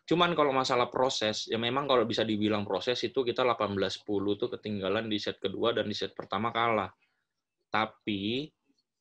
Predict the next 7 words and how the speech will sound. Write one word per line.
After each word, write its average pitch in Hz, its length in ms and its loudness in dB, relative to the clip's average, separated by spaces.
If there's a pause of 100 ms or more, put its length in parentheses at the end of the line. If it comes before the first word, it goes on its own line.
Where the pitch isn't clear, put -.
(720)
itu 135 240 2
kita 147 260 2
bermain 127 400 2
normal. 120 720 0 (1160)
Cuman 127 480 0 (1200)
yang 131 300 0
dimana, 117 500 0